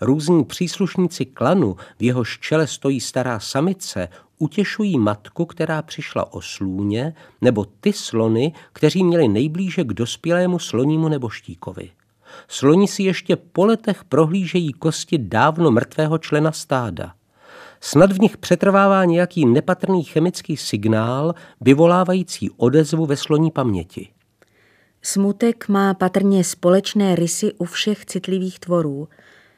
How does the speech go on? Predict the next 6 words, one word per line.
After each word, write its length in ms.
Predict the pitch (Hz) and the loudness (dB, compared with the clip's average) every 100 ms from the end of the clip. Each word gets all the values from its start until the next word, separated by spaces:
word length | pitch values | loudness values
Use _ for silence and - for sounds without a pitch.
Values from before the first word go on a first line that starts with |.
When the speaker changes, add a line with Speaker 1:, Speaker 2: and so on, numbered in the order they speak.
| _ _ | _ _
Speaker 2:
Empatie 760 | 170 208 269 269 202 170 143 - _ _ | 2 4 4 0 -2 -2 -4 -8 _ _
je 300 | 156 160 160 | -8 -4 -2
něco 320 | 160 175 170 226 | 0 0 0 0
jiného. 680 | 226 233 240 196 151 143 - _ _ _ _ _ _ - | 2 2 2 0 -4 -10 -14 _ _ _ _ _ _ 0
Na 120 | 185 | 4
rozdíl 400 | 190 190 196 180 | 4 2 0 -2